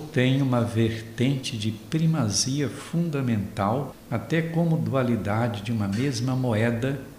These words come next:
que é amar a Deus e amar o próximo. Esse princípio, confirmado publicamente no Evangelho por Jesus,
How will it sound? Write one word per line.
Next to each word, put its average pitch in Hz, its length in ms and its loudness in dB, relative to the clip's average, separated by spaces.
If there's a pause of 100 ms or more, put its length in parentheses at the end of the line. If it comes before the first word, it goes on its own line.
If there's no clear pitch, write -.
(220)
que 120 200 2
é 101 260 0 (140)
amar 139 340 0
a 170 40 2
Deus 143 720 -2 (300)
e 160 120 0
amar 110 240 0
o 110 60 0
próximo. 101 580 0 (320)
Esse 123 760 4 (220)
princípio, 113 1040 2 (400)
confirmado 104 1160 2 (180)
publicamente 107 920 2
no 101 100 2
Evangelho 95 760 0 (100)
por 98 180 0
Jesus, 98 880 -2